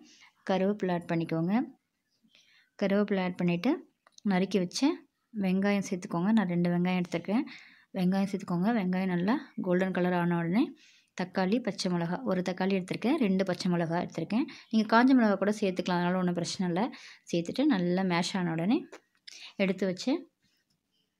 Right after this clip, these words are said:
இடியாப்பத்தை சேர்த்து நல்லா கலந்து விட்டுக்கோங்க. கலந்து விட்டுட்டு உப்பு செக் பண்ணிக்கோங்க. உப்பு செக் பண்ணிட்டு எல்லாம் ஒண்ணா மிக்ஸ் ஆனோடனே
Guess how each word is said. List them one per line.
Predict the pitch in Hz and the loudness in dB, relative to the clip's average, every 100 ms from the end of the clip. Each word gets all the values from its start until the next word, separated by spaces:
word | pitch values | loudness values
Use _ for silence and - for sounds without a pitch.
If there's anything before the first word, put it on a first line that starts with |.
| - | -6
இடியாப்பத்தை | 180 185 185 180 180 | -2 0 0 -2 -2
சேர்த்து | 196 180 277 - - - - - | -2 -2 -2 -4 -10 -20 -14 -4
நல்லா | 180 180 | 0 2
கலந்து | 185 180 185 185 | 2 2 2 0
விட்டுக்கோங்க. | 180 175 165 180 254 269 - - | -2 -2 0 0 0 -2 -10 -8
கலந்து | 185 180 185 | -2 0 2
விட்டுட்டு | 180 175 240 330 - - _ - | 0 0 0 -2 -6 -20 _ -4
உப்பு | 226 254 - | 0 0 0
செக் | 214 | -2
பண்ணிக்கோங்க. | 208 190 185 190 277 - - | -2 -2 0 0 -2 -4 -10
உப்பு | 214 202 220 | -8 -2 -2
செக் | 208 190 | -2 -2
பண்ணிட்டு | 190 185 285 | -2 0 0
எல்லாம் | 269 190 208 | 0 2 2
ஒண்ணா | 190 196 | 2 0
மிக்ஸ் | 190 180 190 | -2 -2 0
ஆனோடனே | 180 208 | 2 2